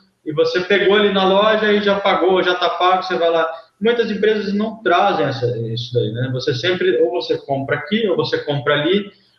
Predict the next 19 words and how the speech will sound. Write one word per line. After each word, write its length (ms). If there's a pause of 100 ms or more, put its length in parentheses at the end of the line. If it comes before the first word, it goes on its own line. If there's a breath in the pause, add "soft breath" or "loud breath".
(140 loud breath)
ou 260
você 340
tem 100
essa 200
experiência, 540
ou 60
tem 120
aquela, 540 (320 loud breath)
você 220
não 160
tem 240
essa 500
facilidade 840
de 80
transitar 840
entre 120
todas 220
as 200
frentes. 320